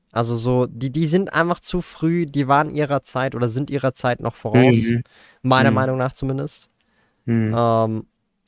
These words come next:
Speaker 1: aber eben, das ist halt auch so ein bisschen Hindsight-Bias letztendlich.
Speaker 2: Ja. Wie, wie das Metaverse ist auch noch ein bisschen früh.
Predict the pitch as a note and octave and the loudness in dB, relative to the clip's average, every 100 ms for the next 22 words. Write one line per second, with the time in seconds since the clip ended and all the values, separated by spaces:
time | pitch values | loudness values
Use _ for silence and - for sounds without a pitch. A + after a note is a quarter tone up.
0 | _ - A#2+ A2+ G#2+ A#2 A2+ A#2+ - A2 | _ 0 2 2 -2 -4 -4 -4 -4 -8
1 | A2 G#2+ A2 G#2+ A2 A2+ G#2 G#2 - - | -10 -10 -8 -6 -6 -4 -6 -6 -6 -6
2 | - - - - - A2+ - G2+ C3 A#2 | -6 -6 -10 -18 -14 -12 -10 -8 -4 -2
3 | B2 - - B2 - _ _ _ - F3+ | -4 -8 -14 -14 -14 _ _ _ 4 4
4 | F#3+ E3+ F#3 D3+ C#3+ D3 D3+ A#2+ A2+ B2+ | 6 6 4 6 4 4 4 4 0 -2
5 | B2 C3+ C#3+ A#2+ A#2+ A#2+ G#2 - A2 G#2 | 0 2 4 2 -2 -4 -6 -2 0 0